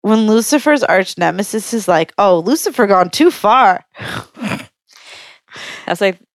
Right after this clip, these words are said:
Speaker 1: Well, is Lucifer's arch nemesis God? But, like, if Lucifer's arch nemesis was, like, who's, like, the most
Speaker 2: He's the
Speaker 1: evil
Speaker 2: fallen angel.
Speaker 1: Who's the most evil
Speaker 2: Well, he's not the
Speaker 1: character?
Speaker 2: actual devil, right? He's, he's,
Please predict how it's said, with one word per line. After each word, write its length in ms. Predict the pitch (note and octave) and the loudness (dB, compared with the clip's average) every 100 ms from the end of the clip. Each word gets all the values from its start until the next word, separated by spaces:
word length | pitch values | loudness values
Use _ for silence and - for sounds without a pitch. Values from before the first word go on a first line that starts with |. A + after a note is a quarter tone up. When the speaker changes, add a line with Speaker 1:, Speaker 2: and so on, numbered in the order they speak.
| _ | _
Speaker 1:
Well, 100 | A#3+ | 4
is 160 | C#4 D#4+ | 4 6
Lucifer's 460 | G4+ G4+ B4 A#4 F#4+ | 4 4 2 4 4
arch 220 | D#4+ C4 | 2 2
nemesis 460 | A#3 A3 A#3+ A#3 - | 0 0 -2 -8 -2
God? 440 | E3+ D#3+ E3+ G3+ | 0 2 0 0
But, 60 | G#3+ | 2
like, 160 | A3 | 2
if 160 | - A#3 | 0 0
Lucifer's 520 | C#4 F4 A4 G#4 G4+ | 2 2 2 2 2
arch 180 | D#4 C#4+ | 2 2
nemesis 500 | A3 G3 G3+ G#3+ G#3 | 0 0 -2 -2 -2
was, 160 | G#3+ F3+ | -4 0
like, 360 | F3+ F3 - _ _ - - _ | 2 2 0 _ _ -20 -20 _
who's, 240 | - D4 F#4+ | -2 2 4
like, 160 | F#4+ | 2
the 100 | F#4 | 2
most 160 | C4 A3 | 2 2
Speaker 2:
He's 100 | G#3+ | 2
the 80 | G#3+ | 0
Speaker 1:
evil 220 | A3 A#3+ | 4 4
Speaker 2:
fallen 200 | G#3 G3+ | 2 0
angel. 540 | F3+ F#3 E3+ D3 D3+ | -4 -8 -10 -10 -8
Speaker 1:
Who's 260 | E3+ D#4+ F4 | 2 4 6
the 100 | A4 | 4
most 320 | A4 G4 - | 2 0 0
evil 200 | B3 B3+ | 2 4
Speaker 2:
Well, 80 | C#4+ | 2
he's 120 | - F3+ | 2 4
not 140 | F#3 | 2
the 80 | D#4+ | 0
Speaker 1:
character? 100 | - | -2
Speaker 2:
actual 240 | A#3+ - A#3 | -2 -2 -2
devil, 320 | F#3 E3 C3+ | 0 -2 -4
right? 300 | B2+ D3+ G3+ | -2 -2 -2
He's, 240 | G3 F#3+ | -4 -8
he's, 260 | F3+ F#3+ | -10 -10